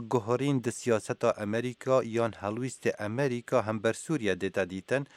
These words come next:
yan îş her ew huşyariyeke ku nabit tenê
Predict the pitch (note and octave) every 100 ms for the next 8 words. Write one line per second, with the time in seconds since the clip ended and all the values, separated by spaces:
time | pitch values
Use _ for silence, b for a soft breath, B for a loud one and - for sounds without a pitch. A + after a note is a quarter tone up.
0 | b - D#3+ D#3 D3+ D3 - C3 C#3 -
1 | B2 C#3 D3 b - C3+ C3 - A#2+ G#2
2 | G2+ F2+ - A#2+ - C3+ C3+ E3+ B2 A2+
3 | - _ - F3 C#3+